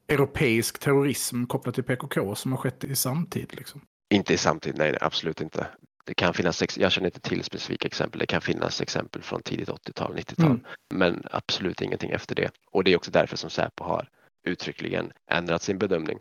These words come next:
Speaker 2: kring P K K. Men deras rättstillämpning har inte hängt med.
Speaker 1: Nej, och, och då dansar man runt den här frågan som het gröt, liksom. Och det är ju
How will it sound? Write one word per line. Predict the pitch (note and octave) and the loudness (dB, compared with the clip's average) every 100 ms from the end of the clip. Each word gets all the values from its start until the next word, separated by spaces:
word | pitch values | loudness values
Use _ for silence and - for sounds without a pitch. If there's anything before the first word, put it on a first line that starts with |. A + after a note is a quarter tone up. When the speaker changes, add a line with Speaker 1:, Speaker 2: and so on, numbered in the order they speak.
| - | -10
Speaker 2:
kring | - E2 D#2+ | -2 0 2
P | F#2 | 0
K | - | 0
K. | - E2+ - | -6 -6 -4
Men | F2 D#2 E2+ - _ _ _ | 2 2 2 -6 _ _ _
deras | - E2+ F2 | 4 4 6
rättstillämpning | E2+ - D#2+ D#2 D#2+ F#2+ | 2 2 2 2 2 0
har | F#2+ | 2
inte | F2+ F2+ | 0 0
hängt | E2+ - | -6 0
med. | F#2 G2 _ _ _ _ - | 0 0 _ _ _ _ -4
Speaker 1:
Nej, | F#3 G#3 | 2 4
och, | G#3 G3+ G3+ | 4 4 4
och | G3 | 0
då | C#3+ D3 D#3+ E3+ D#3+ | 0 -2 2 2 0
dansar | - B2+ C3 C3 | -8 0 0 0
man | A#2+ B2 C3 C3+ | 0 0 -4 -6
runt | C3+ C3 | -8 -4
den | C3+ | -2
här | A2 G#2 | -2 -4
frågan | - A2+ G#2+ G2+ | -6 -6 -4 -6
som | G#2+ | -4
het | A2+ - | -4 2
gröt, | E3+ A#2+ A#2+ | 2 2 -4
liksom. | B2 A#2+ C#3 | -8 -8 -8
Och | D3 C3 | -4 2
det | D3 | 6
är | F3 | 6
ju | A#2+ D#3 | 6 4